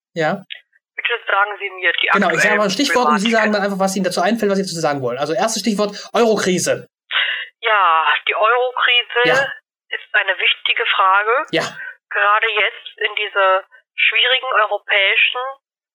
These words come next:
Speaker 2: und diese schwierigen internationalen Lage.
Speaker 1: Ja, das, das stimmt, ja.
Speaker 2: Deshalb sage ich an dieser Stelle bewusst, alle müssen zu diesem Thema einen Beitrag leisten.
Speaker 1: Mhm.
Speaker 2: Denn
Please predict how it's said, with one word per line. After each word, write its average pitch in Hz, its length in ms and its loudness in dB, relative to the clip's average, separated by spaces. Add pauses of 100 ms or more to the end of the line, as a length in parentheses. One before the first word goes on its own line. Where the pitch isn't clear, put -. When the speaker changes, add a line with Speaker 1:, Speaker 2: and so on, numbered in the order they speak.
(200)
Speaker 2:
und 208 220 0
diese 196 460 0 (240)
schwierigen 226 560 0
internationalen 196 800 0
Lage. 202 260 2
Speaker 1:
Ja, 151 140 4
das, 185 200 0
das 180 120 -8
stimmt, 127 260 -4
ja. 131 220 0 (260)
Speaker 2:
Deshalb 202 400 0 (100)
sage 208 280 0
ich 247 120 0 (100)
an 208 100 -2
dieser 196 240 -2
Stelle 208 340 0
bewusst, 185 560 -6 (720)
alle 247 440 2 (460)
müssen 233 340 -6 (100)
zu 294 60 -4 (140)
diesem 247 320 -4
Thema 214 400 2
einen 190 260 0
Beitrag 185 460 0
leisten. 185 520 -2
Speaker 1:
Mhm. 139 480 -6 (380)
Speaker 2:
Denn 190 180 0